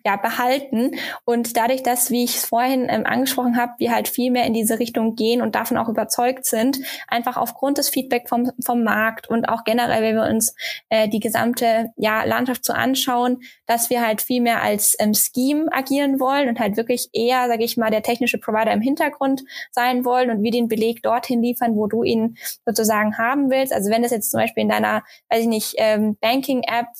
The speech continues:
äh, N sechsundzwanzig-App oder welche du auch immer nutzt, ähm, wenn's dort dann, ähm, ist, dann sollst du's dort nutzen können perspektivisch und brauchst keine extrige App.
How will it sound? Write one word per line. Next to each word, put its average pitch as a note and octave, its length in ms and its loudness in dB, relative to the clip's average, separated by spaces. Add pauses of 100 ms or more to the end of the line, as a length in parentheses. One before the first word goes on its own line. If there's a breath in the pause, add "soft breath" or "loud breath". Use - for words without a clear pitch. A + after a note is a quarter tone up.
äh, G#3+ 240 2
N A3+ 80 2
sechsundzwanzig-App A#3+ 840 -2
oder G#3 300 0
welche A3+ 240 0
du A3 120 0
auch A3+ 120 -6
immer A#3+ 160 2
nutzt, A#3 320 0 (260 loud breath)
ähm, A3 260 2
wenn's A3 220 0
dort B3 460 0
dann, B3 320 0
ähm, A#3+ 280 2
ist, - 280 0
dann G#3+ 100 0
sollst A3 220 2
du's - 140 -4
dort C4+ 300 -2
nutzen C4 280 0
können B3+ 240 0
perspektivisch B3+ 720 0
und A3 120 -2
brauchst A3 340 -2
keine D4 300 0
extrige C4+ 460 0
App. A#3+ 200 0